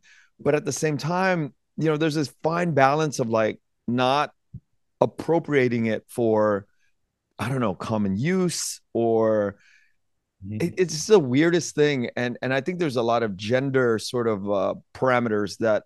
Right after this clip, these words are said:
Speaker 1: are involved in, you know, for men and women, there's just very different uses for, for the ao dai.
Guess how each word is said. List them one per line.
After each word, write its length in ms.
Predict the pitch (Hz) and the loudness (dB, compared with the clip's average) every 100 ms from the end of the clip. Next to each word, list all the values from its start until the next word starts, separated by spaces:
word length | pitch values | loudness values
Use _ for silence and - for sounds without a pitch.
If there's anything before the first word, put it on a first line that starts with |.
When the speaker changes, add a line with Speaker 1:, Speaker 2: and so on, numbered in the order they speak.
| - | 0
Speaker 1:
are 180 | 107 | 0
involved 720 | 104 110 101 110 120 120 110 104 | 0 -2 -2 0 4 4 2 -4
in, 500 | 117 113 107 104 - - | -4 -2 -2 -4 -8 -6
you 100 | 117 | -4
know, 160 | 104 | -4
for 160 | 95 117 | -4 0
men 180 | 123 120 | 0 0
and 120 | 110 | 0
women, 240 | 143 139 | 0 0
there's 200 | 104 104 | -4 -6
just 160 | 135 123 | -10 -4
very 220 | 127 123 | 0 0
different 460 | 110 113 117 107 - _ _ _ _ - | 0 -4 -4 -6 -6 _ _ _ _ -8
uses 520 | 110 139 170 - 117 | -2 0 -2 -4 -6
for, 320 | - 110 98 | -2 0 0
for 160 | - 107 | -2 -2
the 100 | 101 | 0
ao 100 | 107 | 0
dai. 300 | 131 92 | 0 -4